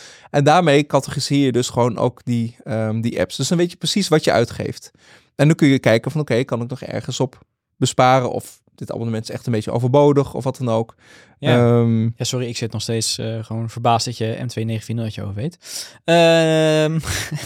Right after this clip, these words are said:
Speaker 2: <laughs> ja, oké. Cool. En, en dus, en daarmee krijg je inderdaad,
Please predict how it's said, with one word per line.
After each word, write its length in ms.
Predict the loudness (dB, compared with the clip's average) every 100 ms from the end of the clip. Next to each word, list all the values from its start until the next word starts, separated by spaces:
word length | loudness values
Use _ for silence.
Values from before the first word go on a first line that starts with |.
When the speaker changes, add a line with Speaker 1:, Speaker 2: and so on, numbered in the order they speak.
| -8 -6
Speaker 2:
<laughs> 680 | -8 -10 -18 -18 -16 0 2
ja, 220 | 2 -2
oké. 400 | -4 0 0 -2 -10 _ _ _ _ _ _ -4
Cool. 460 | 0 0 0 -6 _
En, 240 | 0 0
en 160 | 0 0
dus, 200 | 0 -2
en 160 | -4 0
daarmee 280 | 2 0
krijg 240 | 0 -2 -2
je 60 |
inderdaad, 420 | -4 -2 -2 -4